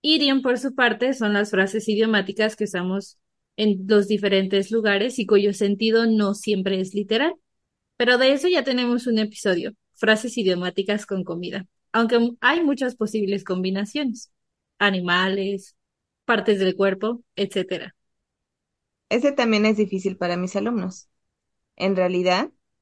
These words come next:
Speaker 2: nosotros aclaramos esto en clase esta semana.
Speaker 1: Pues, a mí las frases idiomáticas me gustan. A veces tenemos unas muy extrañas. En cualquier caso, esperamos que este episodio sea de ayuda.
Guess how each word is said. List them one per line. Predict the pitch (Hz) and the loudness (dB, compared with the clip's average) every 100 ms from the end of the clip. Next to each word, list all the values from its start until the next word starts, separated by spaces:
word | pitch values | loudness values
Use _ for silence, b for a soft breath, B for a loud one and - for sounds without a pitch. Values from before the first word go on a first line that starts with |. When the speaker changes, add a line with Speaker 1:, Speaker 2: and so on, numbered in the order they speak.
| - | -8
Speaker 2:
nosotros | 165 170 185 208 214 | -4 -2 0 0 0
aclaramos | 202 160 151 156 160 170 | 0 0 2 2 0 -2
esto | 175 165 156 | -4 -2 -4
en | 156 | -2
clase | 151 151 - 143 | -4 -4 -6 -8
esta | - - 147 | -8 -8 -8
semana. | 139 139 - 139 _ _ _ _ _ _ _ _ _ _ _ - | -6 -6 -8 -12 _ _ _ _ _ _ _ _ _ _ _ 0
Speaker 1:
Pues, | 381 392 - _ _ | 2 2 -6 _ _
a | 330 359 | 0 2
mí | 427 554 571 440 - _ | 2 2 0 -2 -6 _
las | - 277 294 | 0 2 2
frases | 302 320 370 370 | 2 4 4 4
idiomáticas | 262 226 220 226 226 247 247 - _ | 4 4 2 -2 -2 -2 -4 -12 _
me | 226 208 | 0 2
gustan. | 202 233 196 180 - | 4 2 0 -2 2
A | |
veces | 226 262 330 | 2 4 0
tenemos | 302 214 214 247 262 | 0 0 2 0 0
unas | 226 240 | -2 0
muy | 247 208 | 0 0
extrañas. | 208 - 208 190 202 226 - _ _ - | 0 -4 -6 -4 -6 -12 -16 _ _ -2
En | 233 | 0
cualquier | 240 240 262 330 | 2 2 2 -2
caso, | 302 240 233 277 - | 0 -2 -4 -10 -6
esperamos | 226 233 220 214 240 262 | -6 0 4 4 2 0
que | 233 | 0
este | 214 208 | 0 0
episodio | 214 226 226 202 190 | -4 -4 -2 0 0
sea | 208 170 | 0 -2
de | 175 | -2
ayuda. | 185 226 220 | 0 0 0